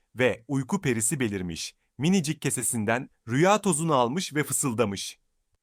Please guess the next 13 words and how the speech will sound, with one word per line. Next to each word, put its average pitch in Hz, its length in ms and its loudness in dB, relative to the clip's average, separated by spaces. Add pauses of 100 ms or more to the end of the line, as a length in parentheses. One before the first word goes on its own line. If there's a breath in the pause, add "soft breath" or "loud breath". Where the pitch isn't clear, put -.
(240)
"Bu 185 120 2
fırsat, - 580 0 (580)
uykunun 160 440 0
gücünü 147 480 0 (200)
ona 165 200 2
göstermeliyim." 120 840 0 (480)
Bir 160 220 -2
tutam 143 500 0 (280)
rüya 180 300 2
tozu 120 260 2
Bedirhan'ın 131 540 0
gözlerine 147 500 2
düşmüş. - 480 -10